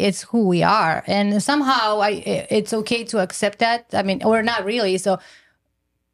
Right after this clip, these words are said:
what I'm seeing here is a tendency to just ignore everything that's natural as a,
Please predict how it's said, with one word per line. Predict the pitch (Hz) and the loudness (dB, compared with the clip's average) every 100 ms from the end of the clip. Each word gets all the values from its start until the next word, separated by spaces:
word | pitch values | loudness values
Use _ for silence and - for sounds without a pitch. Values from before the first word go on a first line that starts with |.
| _ | _
what | 254 311 | 4 4
I'm | 262 | 2
seeing | 240 226 196 | -4 -4 -2
here | 180 170 160 | 0 2 2
is | 170 | 0
a | 180 | -2
tendency | 208 185 180 - 165 | -2 -2 -2 -4 -4
to | 170 | -4
just | 170 165 - - | -2 -2 -2 -4
ignore | 180 160 165 165 | -2 0 0 0
everything | 165 170 160 156 151 | 0 -2 -2 -2 -2
that's | 151 160 | -2 -2
natural | 151 147 - 135 95 _ _ - | -2 -2 -4 -6 -6 _ _ -4
as | 180 | -2
a, | 175 | 0